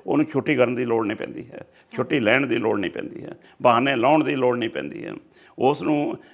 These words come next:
ਕਹਿਣ ਦੀ ਲੋੜ ਨਹੀਂ ਪੈਂਦੀ ਹੈ ਕਿ "ਤੂੰ ਕੁਝ ਕੰਮ ਕਰ", ਉਹ ਆਪੇ ਹੀ ਕਰੇਗਾ ਕਿਉਂਕਿ ਉਹਦੀ ਉਹਦੇ ਵਿੱਚ ਦਿਲਚਸਪੀ ਹੈ। ਸੋ ਇਸ ਤਰ੍ਹਾਂ ਜਿਸ ਦੇ ਵਿੱਚ ਉਹਦੀ ਦਿਲਚਸਪੀ ਹੋਵੇ,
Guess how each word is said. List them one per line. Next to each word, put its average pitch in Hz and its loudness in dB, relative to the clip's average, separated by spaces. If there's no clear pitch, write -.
ਕਹਿਣ 165 4
ਦੀ 180 4
ਲੋੜ 143 4
ਨਹੀਂ 151 0
ਪੈਂਦੀ 127 -2
ਹੈ 127 2
ਕਿ 120 -4
"ਤੂੰ 113 -4
ਕੁਝ 113 -6
ਕੰਮ 120 2
ਕਰ", 90 -2
ਉਹ 139 2
ਆਪੇ 160 2
ਹੀ 165 4
ਕਰੇਗਾ 87 -8
ਕਿਉਂਕਿ 117 -4
ਉਹਦੀ 147 -2
ਉਹਦੇ 127 -2
ਵਿੱਚ 147 -6
ਦਿਲਚਸਪੀ 92 -6
ਹੈ। - -16
ਸੋ 208 2
ਇਸ 202 4
ਤਰ੍ਹਾਂ - 0
ਜਿਸ 180 -2
ਦੇ 185 0
ਵਿੱਚ 175 -4
ਉਹਦੀ 143 -4
ਦਿਲਚਸਪੀ 127 -6
ਹੋਵੇ, 110 -2